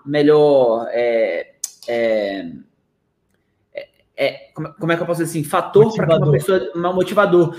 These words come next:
Speaker 1: Você tem ali capacidade de crescimento, é, capacidade de trabalhar com autonomia. Então, tem outras coisas que você tem ali que, que, inclusive, colocam o dinheiro em segundo plano, né? Ou seja, se o, ele não é nem primeiro nem segundo, isso eu tenho certeza, né?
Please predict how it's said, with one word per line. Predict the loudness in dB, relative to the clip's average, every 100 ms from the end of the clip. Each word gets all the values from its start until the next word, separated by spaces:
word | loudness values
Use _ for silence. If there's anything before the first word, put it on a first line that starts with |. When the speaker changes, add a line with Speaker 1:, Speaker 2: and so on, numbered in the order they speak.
| -14
Speaker 1:
Você | -6 -2
tem | 2
ali | 2 2
capacidade | -2 -4 -2 0 -2
de | -2
crescimento, | -4 -4 -4 -4 -4 -2 -2 -4 -8 0
é, | 4 4 2 -8 _ _ _ -10
capacidade | -4 -2 2 0
de | 2
trabalhar | 0 2 4 2
com | 0
autonomia. | -2 0 -4 -2 -4 -4 2 4 4 0 -12 -10
Então, | -2 -2
tem | 0 4
outras | 4 4 4 2 0
coisas | 2 4 6 2 -6
que | -6
você | -4 -4
tem | -8 -6 -2 0
ali | 0 0 -2 -2
que, | -6 -8 -8 -8 -12 _
que, | -12 -10 -10 -16 _ _ -12
inclusive, | 0 2 2 2
colocam | 4 6 6 2
o |
dinheiro | 2 2 2 2
em |
segundo | -2 -6 -6 -4
plano, | 2 2 2 -4 -6
né? | 0 0
Ou | 2
seja, | 0 -2
se | -6 -6
o, | -6 -2
ele | 2 4
não | 4
é |
nem | 4 2
primeiro | 4 6 6
nem | 4 0
segundo, | -2 -6 -6 -6
isso | -10
eu |
tenho | -10 -6
certeza, | -6 -4 -2 -2 -4 _ -8
né? | -6 -6